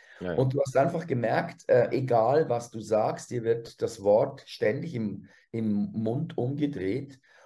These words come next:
Speaker 2: Und witzigerweise, jetzt, wo vieles aufgeflogen ist, wo wir, wo, wo sich ja die Theorien, eben die Verschwörungstheorien auch, ähm, irgendwie als Wahrheiten,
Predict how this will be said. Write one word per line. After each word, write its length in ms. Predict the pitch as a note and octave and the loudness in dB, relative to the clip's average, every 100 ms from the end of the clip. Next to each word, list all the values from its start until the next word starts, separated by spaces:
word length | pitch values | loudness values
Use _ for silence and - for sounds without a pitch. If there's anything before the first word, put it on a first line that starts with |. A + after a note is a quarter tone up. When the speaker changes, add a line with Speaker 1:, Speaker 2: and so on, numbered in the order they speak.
| _ | _
Speaker 2:
Und 160 | - G#2+ | -6 -2
witzigerweise, 800 | C#3 - B2 G#2 G2 G#2+ C#3+ B2+ | -2 -2 0 2 2 2 0 0
jetzt, 280 | A#2+ B2+ A2 | -2 -2 -8
wo 60 | |
vieles 360 | G#2+ B2 A#2 - | -8 -6 -4 0
aufgeflogen 760 | D2+ - - G2+ G2+ G#2 E2+ | 2 2 -2 -4 0 0 -2
ist, 320 | E2+ C3 - G#2 | -4 -4 -8 -8
wo 200 | G2 G2 | -2 0
wir, 340 | G2+ G2 - _ _ _ _ _ _ _ _ - | 0 -2 -14 _ _ _ _ _ _ _ _ -4
wo, 380 | B2 B2 B2+ B2 | 0 0 -2 -6
wo 100 | B2+ | -6
sich 200 | B2+ B2 | -4 0
ja 120 | A2 | 0
die 160 | - | 0
Theorien, 720 | - A2 G#2 G2+ B2 D3+ A2 G2+ | 0 0 0 -2 -2 -2 -2 -4
eben 320 | E2+ A2 G2+ | -4 -6 -6
die 60 | - | -4
Verschwörungstheorien 1300 | G2+ G#2 G#2+ B2+ B2+ B2+ - A#2 G#2 G#2+ A2 G2+ G2+ | -4 0 0 2 0 -4 -4 -2 -2 -4 -6 -6 -2
auch, 420 | C#2+ F2 - - | 0 0 0 -4
ähm, 380 | - F2 E2 D#2+ | 0 0 -2 -4
irgendwie 520 | D#2 F#2 F2+ F2+ F#2 | -4 -4 -6 -8 -6
als 440 | - D#2+ E2+ - F2 | -2 -4 -6 -8 0
Wahrheiten, 960 | F2+ A2 F#2+ F2+ F2 - G#2+ G2 - | 2 2 2 0 0 -4 -6 -6 -8